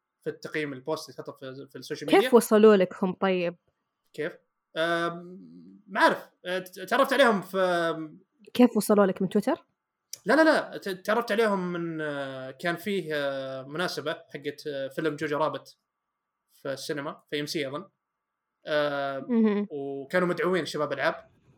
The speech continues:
Speaker 1: وبعضهم يعرفوني، يعني، من السوشيال ميديا.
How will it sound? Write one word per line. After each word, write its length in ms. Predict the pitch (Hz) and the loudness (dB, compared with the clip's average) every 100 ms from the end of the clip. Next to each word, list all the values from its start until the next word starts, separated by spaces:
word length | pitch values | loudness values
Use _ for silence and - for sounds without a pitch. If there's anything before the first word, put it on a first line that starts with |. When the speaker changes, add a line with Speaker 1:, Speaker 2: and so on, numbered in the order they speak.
| _ - | _ -14
Speaker 1:
وبعضهم 1300 | 143 139 135 131 131 127 123 123 113 - 151 185 196 190 | -12 -10 -8 -8 -10 -12 -14 -18 -20 -18 2 2 4 0
يعرفوني، 380 | 170 175 139 - _ _ | -2 -4 -10 -14 _ _
يعني، 80 | - | -18
من 60 | 139 | -14
السوشيال 280 | - 147 | -12 -10
ميديا. 220 | 156 131 | -10 -12